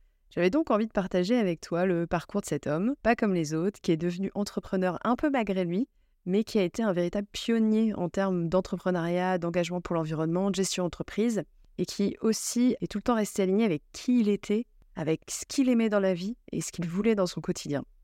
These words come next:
Et je pense que c'est un message hyper important. Yvon Chouinard, il naît en mille neuf cent trente-huit dans le Maine, aux États-Unis, d'une famille d'origine canadienne francophone. C'est pour ça qu'il tient ce nom, euh, ultra français à l'oreille.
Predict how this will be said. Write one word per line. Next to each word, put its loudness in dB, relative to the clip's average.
Et -4
je -6
pense 0
que -8
c'est -4
un 0
message 0
hyper 0
important. -4
Yvon 2
Chouinard, 2
il 0
naît 2
en 0
mille 2
neuf 2
cent -2
trente-huit -6
dans -4
le -4
Maine, 4
aux 4
États-Unis, -4
d'une -2
famille 2
d'origine 2
canadienne 0
francophone. -4
C'est -16
pour -20
ça 0
qu'il -12
tient -2
ce -6
nom, 0
euh, -2
ultra -2
français -2
à 2
l'oreille. -2